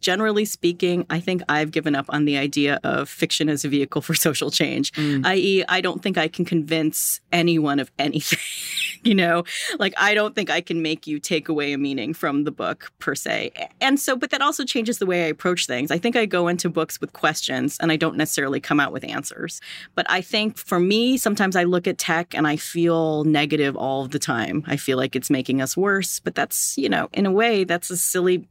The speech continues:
Speaker 1: point of view because tech is an inevitability in our lives, you know? And the more I thought about it, the more I realized that having the internet the way it is means that we're going to have to be better citizens. You know, we're gonna have to be better citizens on the internet.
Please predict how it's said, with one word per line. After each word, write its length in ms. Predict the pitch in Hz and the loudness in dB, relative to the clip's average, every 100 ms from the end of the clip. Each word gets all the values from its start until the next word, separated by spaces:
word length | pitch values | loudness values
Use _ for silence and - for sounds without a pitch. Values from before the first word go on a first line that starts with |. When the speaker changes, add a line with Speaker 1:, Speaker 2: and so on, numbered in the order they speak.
| _ | _
Speaker 1:
point 240 | - 170 165 | -2 0 2
of 60 | |
view 300 | - 208 156 - | 2 2 0 -2
because 500 | 160 165 143 147 - | -2 0 0 0 -4
tech 240 | - 175 | -4 -2
is 140 | 190 175 | 0 -2
an 100 | 165 | 0
inevitability 920 | 208 220 220 240 208 196 202 196 160 147 | 2 4 4 2 2 2 2 2 0 0
in 80 | 156 | -2
our 160 | 143 | 0
lives, 460 | 139 69 - 180 - | -2 -2 -6 -8 -2
you 80 | 175 | 0
know? 320 | 156 139 170 - - - - - _ | 2 2 0 -6 -12 -12 -14 -20 _
And 100 | 180 | 0
the 60 | 196 | 2
more 220 | 214 220 | 2 2
I 80 | 208 | 0
thought 260 | 208 196 190 | 2 2 2
about 220 | 165 147 | 0 0
it, 120 | 147 | 0
the 60 | 175 | 0
more 160 | 175 | 2
I 40 | 170 | 0
realized 720 | 156 170 156 147 147 151 - | 2 0 2 0 0 -4 -2
that 340 | 151 131 - | 0 0 -4
having 720 | - - 185 180 175 165 156 | -4 0 0 2 2 4 4
the 120 | 156 160 | 2 0
internet 340 | 165 160 151 | 0 0 0
the 60 | 156 | 0
way 160 | 147 | 2
it 80 | 147 | 2
is 300 | 147 147 - | 0 -2 2
means 240 | 160 156 | 2 2
that 80 | 156 | 0
we're 80 | 156 | -2
going 260 | 151 147 151 | 0 0 2
to 80 | |
have 100 | 160 - | -2 -2
to 80 | |
be 120 | 147 143 | -2 0
better 360 | - 139 160 | 0 2 2
citizens. 680 | - - 143 - - 165 - | 0 -4 -4 -6 -4 -4 -2
You 60 | |
know, 80 | 156 | 0
we're 80 | 151 | 2
gonna 120 | 170 | 2
have 80 | 170 | 0
to 60 | 170 | 2
be 80 | 165 | 2
better 280 | 151 156 | 2 2
citizens 440 | 160 170 160 160 156 | 2 0 2 2 2
on 120 | 143 | 2
the 80 | - | 2
internet. 580 | 156 151 - - 160 | -2 -2 -2 -4 -6